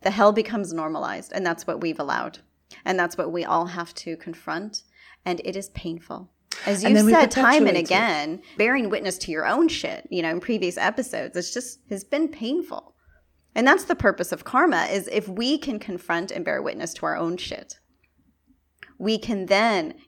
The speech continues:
Speaker 1: get closer and closer to bearing witness to another person's shit. And when we can do that is when we can actually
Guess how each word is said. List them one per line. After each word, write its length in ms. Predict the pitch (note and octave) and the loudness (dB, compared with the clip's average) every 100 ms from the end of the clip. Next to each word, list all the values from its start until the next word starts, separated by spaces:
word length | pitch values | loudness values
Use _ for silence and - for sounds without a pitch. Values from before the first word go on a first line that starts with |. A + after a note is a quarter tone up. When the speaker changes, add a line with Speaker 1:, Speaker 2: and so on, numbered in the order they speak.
| - | -2
Speaker 1:
get 220 | F3+ - | -2 -2
closer 420 | - F#3+ F3+ - F#3 | 0 0 0 0 -2
and 100 | F3+ | -2
closer 380 | F#3 E3+ - | -2 -4 -4
to 180 | G3 - | -8 -8
bearing 360 | - D#3+ D#3 D3+ | -4 -4 -4 -4
witness 600 | D#3 - F#3 A#3 - - _ - | -6 -6 -10 -10 -14 -18 _ -10
to 200 | - - | -4 -2
another 320 | D#3+ D#3 D3 | -2 -2 -4
person's 480 | - C#3 - - - | -4 -8 -10 -14 -14
shit. 340 | - - - - _ - | -16 -16 -20 -20 _ -6
And 140 | E3+ | -2
when 160 | E3+ F3 | -2 0
we 140 | E3+ | -2
can 180 | - E3 | -4 -6
do 180 | E3 D#3+ | -4 0
that 240 | A3 A#3 | 0 0
is 140 | F3 F3 | -4 -6
when 160 | D#3+ | -4
we 120 | D#3+ | -4
can 200 | D#3+ E3+ - | -6 -8 -6
actually 400 | D3 D#3+ - | -8 -8 -12